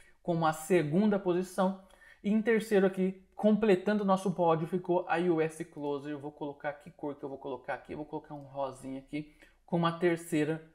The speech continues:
posição. Então eu vou pegar aqui no texto, ó. Vou puxar o texto pra cá. Vou colocar aqui, ó, um. Eu vou copiar isso aqui. Vou colocar aqui, ó, como dois.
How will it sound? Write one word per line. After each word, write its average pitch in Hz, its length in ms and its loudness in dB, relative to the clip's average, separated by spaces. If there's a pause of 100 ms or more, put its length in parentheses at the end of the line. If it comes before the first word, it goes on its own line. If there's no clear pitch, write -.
(140)
posição. 147 600 -6
Então 143 160 0
eu 139 60 -4
vou 143 100 -8
pegar 131 220 -4
aqui 131 200 -12
no 123 140 -10
texto, 214 460 -2
ó. 117 180 -6 (800)
Vou 127 640 -8
puxar 120 260 -8
o 117 60 -4
texto - 320 -12
pra 190 160 -4
cá. 208 360 -6 (280)
Vou 139 160 -14
colocar 135 340 -6
aqui, - 240 -6
ó, 127 120 -2 (380)
um. 214 220 -2 (1300)
Eu 135 80 -14
vou 131 100 -12
copiar 131 460 -4
isso 143 160 -10
aqui. 254 680 -8 (540)
Vou 139 160 -10
colocar 139 560 -8
aqui, 208 380 -12
ó, 147 160 -4 (800)
como 135 500 -4 (260)
dois. 208 560 -4